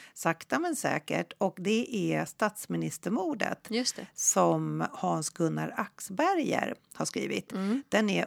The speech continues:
Speaker 1: otroligt bra. Jag läser den i små portioner. Jag har den så att jag läser den på helgen och då blir det inte så ofta man läser.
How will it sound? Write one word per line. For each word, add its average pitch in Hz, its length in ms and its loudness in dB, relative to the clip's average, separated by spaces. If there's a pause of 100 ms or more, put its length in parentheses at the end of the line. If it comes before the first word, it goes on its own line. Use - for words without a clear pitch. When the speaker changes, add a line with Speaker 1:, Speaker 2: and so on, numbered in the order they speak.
Speaker 1:
otroligt 302 600 2
bra. 170 400 4
Jag 202 200 0
läser 180 300 0
den 165 180 -2
i 165 60 -4
små 262 300 0
portioner. 180 720 0
Jag 185 300 0
har 170 240 4
den 165 380 -2
så - 120 -6
att 160 80 -6
jag 156 120 0
läser 147 300 -4
den 151 320 -4
på 147 140 -6
helgen 165 600 -4
och 175 80 -6
då 160 220 -2
blir 156 260 -4
det 151 60 -6
inte 143 160 -10
så 156 120 -6
ofta - 200 -10
man 147 160 -6
läser. - 380 -4